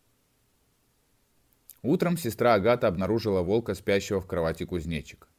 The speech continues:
Её крик разбудил обоих. Протаранив сестру в живот, волк выскочил в коридор. Кузнечик выбежал следом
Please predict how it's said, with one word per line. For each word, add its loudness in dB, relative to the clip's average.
Её 2
крик 2
разбудил -2
обоих. -2
Протаранив 4
сестру -4
в -6
живот, 2
волк 2
выскочил -2
в -14
коридор. -6
Кузнечик 0
выбежал 4
следом 4